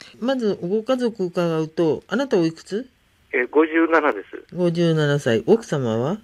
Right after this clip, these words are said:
Speaker 2: 五十四歳です。
Speaker 1: お子さんはいらっしゃらないの？
Speaker 2: いないです。
Speaker 1: あ、なるほどね。
Speaker 2: はい。
Speaker 1: で、えー、お父上の方は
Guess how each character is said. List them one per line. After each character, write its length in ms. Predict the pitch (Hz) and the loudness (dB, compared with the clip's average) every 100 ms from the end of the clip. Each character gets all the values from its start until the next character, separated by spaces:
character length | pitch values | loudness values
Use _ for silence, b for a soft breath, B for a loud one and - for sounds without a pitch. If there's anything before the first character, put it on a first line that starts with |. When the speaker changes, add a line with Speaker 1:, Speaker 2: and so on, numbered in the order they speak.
| _ | _
Speaker 2:
五 160 | 143 151 | -2 -2
十 160 | 147 143 | 0 -2
四 200 | 143 113 | -2 -4
歳 140 | 107 | -8
で 60 | - | -8
す。 60 | - - - B B B | -14 -20 -20 B B B
Speaker 1:
お 100 | 220 | -4
子 160 | 294 | 0
さ 180 | 311 294 | 0 0
ん 60 | 294 | 0
は 100 | 285 | 0
い 60 | |
ら 120 | 269 269 | 0 0
っ 20 | |
し 100 | 269 | 0
ゃ 60 | |
ら 60 | 254 | 0
な 100 | 226 | 0
い 80 | 117 | -2
の？ 120 | 104 | -2
Speaker 2:
い 60 | 349 | 2
な 120 | 240 | 4
い 100 | 120 | 4
で 100 | 113 | 0
す。 160 | 113 - | -4 -6
Speaker 1:
あ、 160 | 226 226 | -4 -2
な 140 | 214 | 0
る 80 | 214 | 0
ほ 100 | 208 | 0
ど 140 | 208 | 0
ね。 200 | 220 247 254 | -2 -4 -6
Speaker 2:
は 180 | 151 | -6
い。 80 | 127 - b b b b b b _ _ - | -6 -10 b b b b b b _ _ -8
Speaker 1:
で、 400 | 190 226 214 196 _ b b | 2 6 6 4 _ b b
え 260 | - 180 175 | 0 2 2
ー、 80 | 170 - | 0 0
お 140 | 220 | 0
父 400 | 220 - - 302 | 0 -4 -4 -2
上 200 | 285 226 | 2 2
の 120 | 185 | 2
方 240 | 170 170 131 | 2 2 2
は 200 | 117 | 0